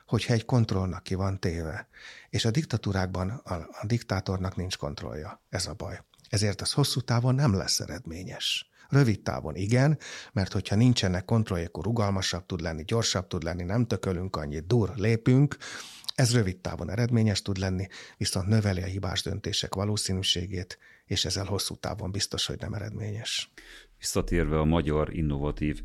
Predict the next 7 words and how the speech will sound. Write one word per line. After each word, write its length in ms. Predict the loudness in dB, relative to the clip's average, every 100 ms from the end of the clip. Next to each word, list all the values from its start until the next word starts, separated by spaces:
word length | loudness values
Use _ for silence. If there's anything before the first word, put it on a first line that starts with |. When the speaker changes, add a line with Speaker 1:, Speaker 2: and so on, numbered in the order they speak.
| -10
Speaker 2:
cégekre, 800 | -6 -4 -2 -4 -4 -2 0 0 -4 -12 -12 -6
lát 320 | 0 0 0
olyan 260 | 2 2
folyamatot, 600 | 0 0 0 0 0 -2
hogy 320 | -2 -4 -4 -8 -12 -6
amint 360 | -2 0 0
lehet, 420 | 0 4 4 6